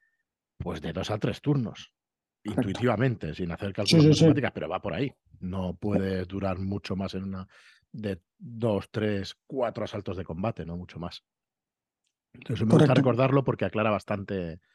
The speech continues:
Speaker 1: por dónde van los tiros de, de estirpe, del combate y de, y de lo que puedes soportar, digamos, antes de que te va a dar incapacitado. Si te, otra pregunta, si acaban con toda tu habili-, vitalidad, ¿estás muerto?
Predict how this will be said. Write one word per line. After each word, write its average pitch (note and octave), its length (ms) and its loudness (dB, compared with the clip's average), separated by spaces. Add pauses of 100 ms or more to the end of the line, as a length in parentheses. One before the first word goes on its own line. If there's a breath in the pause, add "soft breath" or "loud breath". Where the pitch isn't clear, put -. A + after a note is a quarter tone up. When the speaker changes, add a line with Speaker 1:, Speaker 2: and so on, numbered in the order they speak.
(280)
Speaker 1:
por G#2 160 0
dónde G2+ 180 0
van G2 140 0
los D#2+ 140 -6
tiros - 360 -10 (120)
de, E2 560 -10 (200)
de F2+ 140 -8
estirpe, F#2+ 500 -4
del F#2 140 -4
combate F#2 480 -4
y G2+ 80 -2
de, E2 340 -6 (200 soft breath)
y G2+ 60 -4
de F#2+ 40 -4
lo E2+ 80 -6
que E2 80 -12
puedes G2+ 220 -4
soportar, F2 500 -4
digamos, G2 320 -6
antes A2 180 -6
de B2 80 -4
que G#2+ 60 -4
te G2 80 -4
va F#2 140 -6
a - 20 -6
dar F2+ 140 -6
incapacitado. F#2 640 -6 (360 loud breath)
Si A2+ 220 -4
te, G2+ 460 -2 (240)
otra B2 240 -2
pregunta, G2 320 -2
si F2+ 340 -4
acaban G#2 300 -6
con A#2 160 -2
toda A2 160 0
tu G#2+ 120 -4
habili-, G#2 360 -4
vitalidad, G2+ 580 -4
¿estás G#2+ 220 -4
muerto? C3 360 -4